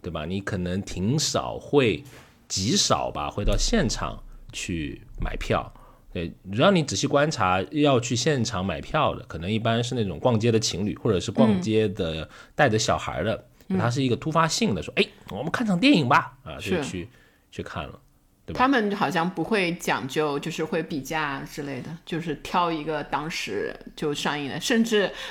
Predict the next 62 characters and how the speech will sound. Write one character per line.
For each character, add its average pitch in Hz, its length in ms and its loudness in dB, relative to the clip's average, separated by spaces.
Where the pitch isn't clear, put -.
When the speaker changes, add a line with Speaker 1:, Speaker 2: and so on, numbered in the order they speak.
Speaker 2:
我 160 100 -4
发 196 80 2
现 208 160 4
他 233 120 2
们 202 360 0
如 185 100 4
果 185 180 2
上 214 240 2
映 196 160 0
了 180 80 0
一 196 120 4
会 226 180 2
儿， - 80 -2
他 - 160 -2
们 170 160 -4
都 170 140 -2
不 160 120 -8
在 151 280 0
意， 175 160 0
<laughs> - 260 -20
就， 185 260 0
就 185 140 -2
也 165 200 0
买 104 300 8
了， 156 300 -4
Speaker 1:
对。 170 120 -6
Speaker 2:
就 165 40 -2
是， 160 200 -8
Speaker 1:
对。 90 120 -2
Speaker 2:
好 165 120 0
像 196 60 4
他 269 120 4
们 - 100 8
会 - 80 8
把 - 0 -
这 - 0 -
个 - 0 -
Speaker 1:
就 - 0 -
是 - 20 4
找 104 180 12
个 135 100 10
位 170 140 12
置 120 100 10
休 156 240 12
息 113 240 10
一 - 20 8
下。 104 260 8
Speaker 2:
对， 247 140 8
对， 233 200 8
休 427 280 8
息， - 340 -6
<laughs> - 60 -16
就 196 100 0
是 196 140 2
感 180 220 2
觉 196 200 6
出 254 260 0
一 220 100 2
个 208 280 6
最 233 220 4
低 226 220 0
的 175 580 0